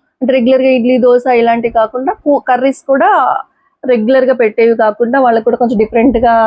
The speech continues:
కావాలి, అందరూ డిఫరెంట్ డిఫరెంట్‌గా తెచ్చుకుంటారు మమ్మీ అంటే,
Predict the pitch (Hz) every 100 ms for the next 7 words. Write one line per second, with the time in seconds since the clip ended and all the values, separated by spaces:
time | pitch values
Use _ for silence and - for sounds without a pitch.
0 | 220 214 214 - 220 208 214 220 226 208
1 | 208 233 196 214 220 208 226 220 208 190
2 | - 214 220 214 208 208 208 226